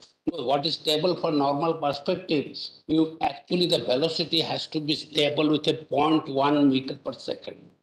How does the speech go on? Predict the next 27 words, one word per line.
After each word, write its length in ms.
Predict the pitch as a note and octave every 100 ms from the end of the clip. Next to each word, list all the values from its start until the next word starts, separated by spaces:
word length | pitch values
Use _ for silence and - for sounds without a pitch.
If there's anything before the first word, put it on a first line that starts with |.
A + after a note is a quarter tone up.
| _ _ _
It 180 | A#2 A#2
is 160 | C3 -
point 280 | B2 C3+
zero 300 | A2+ C3+ D#3
five 240 | D#3 C#3+ -
to 80 | C#3+
point 320 | - C#3 C3
four. 240 | C3 G2
You, 140 | - C3+ -
you 280 | D3+ C#3+
imagine 640 | C3 C#3+ F3+ E3 D3 - - - _ - -
an 260 | C3+ C#3 C3
aircraft 680 | C#3 E3 - F#3 F3 E3 -
flying 580 | B2+ C3 E3 E3+ E3 -
at 220 | C#3 -
a, 400 | D#3 D3+ - - - - _ _ - - -
you 80 | C3+
know, 200 | E3 B2 -
almost 400 | B2+ C3+ - E3
a 80 |
five 220 | B2 D3 C#3+
hundred 280 | E3 E3
kilometer 600 | - D#3 D#3 D#3 D#3 D3+ - - _ _ _ _ _ -
per 100 | - _
hour 160 | C#3+ E3+
speed, 580 | - - F#3+ A#2 - - - _ _ -
has 160 | D3